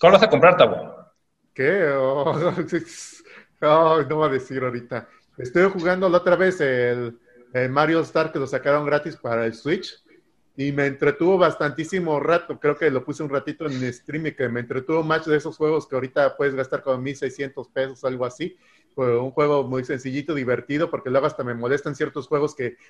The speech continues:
Speaker 2: parece que nomás estás viendo la película y no estás jugando el mugre juego, pero,
Speaker 1: Eh,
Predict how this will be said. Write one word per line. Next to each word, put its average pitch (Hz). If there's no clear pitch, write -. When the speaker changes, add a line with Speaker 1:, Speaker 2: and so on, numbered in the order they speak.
Speaker 2:
parece 131
que 131
nomás 131
estás 147
viendo 151
la 131
película 135
y -
no 127
estás 131
jugando 131
el 123
mugre 131
juego, 123
pero, 117
Speaker 1:
Eh, 110